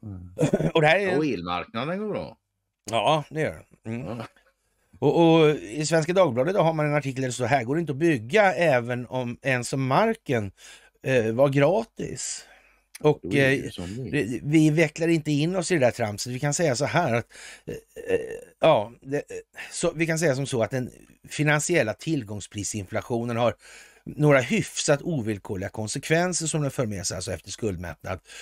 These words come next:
Speaker 2: eh, som det har blivit i
Speaker 1: Ja.
Speaker 2: systemet nu, alltså. Det, det går inte att göra någonting åt,
Speaker 1: Och
Speaker 2: liksom.
Speaker 1: Nej, och
Speaker 2: Nej.
Speaker 1: efter det finns det inget kvar att säga.
Speaker 2: Nej.
Speaker 1: Systemet är skuldmättat, färdigt.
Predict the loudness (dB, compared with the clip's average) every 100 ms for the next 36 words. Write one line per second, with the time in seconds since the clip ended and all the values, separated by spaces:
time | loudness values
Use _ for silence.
0 | -20 -18 -8 -8 -8 -6 0 2 2 -2
1 | -4 0 0 0 -2 -2 -4 -4 -4 -2
2 | -4 -4 -8 -10 -10 -10 -8 -4 -2 0
3 | 4 4 4 6 6 4 2 0 2 4
4 | 2 0 -16 -12 -12 -12 -14 -4 -2 0
5 | 2 2 0 -2 -4 -8 -8 -6 -6 -4
6 | -4 -4 -6 -10 -12 -12 -14 -16 -6 0
7 | 2 2 -2 -2 0 4 4 4 0 2
8 | 4 2 -4 -6 -6 -6 -6 -6 -4 -4
9 | -4 -2 -4